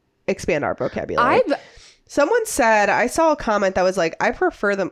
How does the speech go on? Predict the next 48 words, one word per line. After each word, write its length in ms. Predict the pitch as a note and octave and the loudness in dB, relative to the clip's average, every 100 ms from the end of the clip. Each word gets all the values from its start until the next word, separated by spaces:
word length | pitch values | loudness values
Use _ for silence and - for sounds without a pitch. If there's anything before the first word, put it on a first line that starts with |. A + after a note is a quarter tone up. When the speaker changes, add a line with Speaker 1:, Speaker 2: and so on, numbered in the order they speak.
| - | -4
Speaker 1:
I 140 | G3 | -4
prefer 420 | A#3 - C#4 G#3 G3+ | -4 -4 -4 -2 -2
the 100 | F#3+ | 0
Merriam-Webster 1040 | E3+ D#3+ D#3+ D#3+ D#3+ D3+ - - C#3+ B2+ | 0 0 2 0 0 -2 -2 -2 0 0
word 220 | F2 D#3 | 0 -2
of 80 | D3+ | -2
the 60 | F#3 | -2
day 220 | D#3+ C#3+ | -2 -2
because 1000 | E3 - F#3 E3+ D3+ C#3 - - - - _ _ | -4 -6 -2 0 2 -2 -4 -10 -12 -18 _ _
let's 420 | F3 G3+ G#3 G#3+ | -8 -4 -2 -2
get 140 | - - | -4 -4
smarter, 380 | G#3+ F3 C#3 | -2 0 0
not" 340 | C#3+ C#3 C3+ - _ _ - - - | -2 -2 -2 -6 _ _ -18 -16 -4
Speaker 2:
Yes, 220 | A#4+ G4+ | -2 -2
but 220 | - - - | -2 -6 -2
I 100 | D#4 | -2
think 200 | F4+ A4 | -2 -2
it's 140 | B4+ A#4+ | -2 -2
impor-, 320 | G4+ - - | -2 -2 -2
if 120 | D4 | -2
there's 260 | F4 A#4+ B4+ | 0 0 2
a, 160 | G#4 - | 0 0
if 100 | C#4 | -2
there's 240 | D#4 F4+ A#4 | 0 0 2
a 40 | F4+ | 2
word 280 | A#3 A#3 A#3+ | 2 0 0
that 60 | |
I 100 | A3+ | -2
think 280 | A3+ A3+ - _ | 0 -2 -4 _
we've 220 | B3+ F4+ | 2 2
been, 180 | G4+ D#4+ | 2 0
we've 180 | D4+ E4 | 2 0
been 200 | G4+ B3 | 0 0
reaching 420 | G#3+ G#3 - D#3+ | 0 -2 -4 -4
and 140 | F3+ F#3 | -4 -4
stretching 540 | - - F3+ - E3+ | -4 -4 -4 -4 -6
for 100 | F3 | -4
some 160 | E3+ F3 | -4 -4
millennial 380 | D3+ D3 G#3 | -2 -2 0
Speaker 1:
Yeah. 180 | F#3+ F#3 | 0 0
Speaker 2:
words. 140 | - A#3 | 0 -2
Like, 120 | A3+ | -2
if 140 | B3+ | -2
there's 160 | D4 D#4 | 0 0
one 100 | F4 | -2
of 120 | B3 | 0
those 260 | F#3+ D4+ A#3 | 0 0 0
words, 300 | B3 B3 | -2 -2